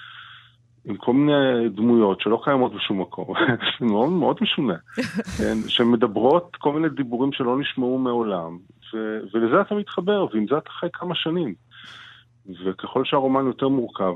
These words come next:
Speaker 1: אתה יותר מחובר לזה. ו-, ו-, וכאן אתה באמת הופך להיות ל-,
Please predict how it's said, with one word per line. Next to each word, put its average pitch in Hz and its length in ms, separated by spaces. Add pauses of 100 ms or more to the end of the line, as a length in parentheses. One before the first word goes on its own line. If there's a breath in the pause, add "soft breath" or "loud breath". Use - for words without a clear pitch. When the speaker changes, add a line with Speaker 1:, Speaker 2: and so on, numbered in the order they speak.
Speaker 1:
אתה 95 460
יותר 113 240
מחובר 131 400
לזה. 135 300 (240)
ו-, 101 40 (560)
ו-, 101 160 (200)
וכאן 170 400 (300)
אתה 113 360 (100)
באמת 104 380
הופך - 380
להיות 123 220 (100)
ל-, 117 60